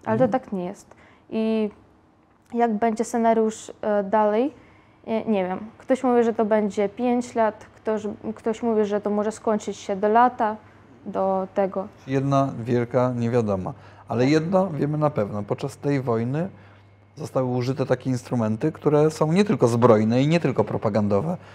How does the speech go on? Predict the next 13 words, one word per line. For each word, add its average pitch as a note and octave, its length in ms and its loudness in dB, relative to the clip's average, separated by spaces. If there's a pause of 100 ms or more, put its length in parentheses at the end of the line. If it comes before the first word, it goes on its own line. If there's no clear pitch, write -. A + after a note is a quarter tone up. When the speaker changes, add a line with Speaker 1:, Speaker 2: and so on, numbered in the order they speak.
(160)
Speaker 2:
Ta A2+ 100 -2
wojna C#3 280 0
wykracza B2+ 640 4
również A2 600 -4 (440)
poza, A#2+ 760 4 (340)
e, A2+ 40 -4
poza A#2+ 320 0
tą A#2+ 340 0 (320)
i C#3+ 80 -4
tradycyjną, C3 1000 2 (140)
i C3+ 100 -4
taką C3 400 2
wojnę, A#2 600 2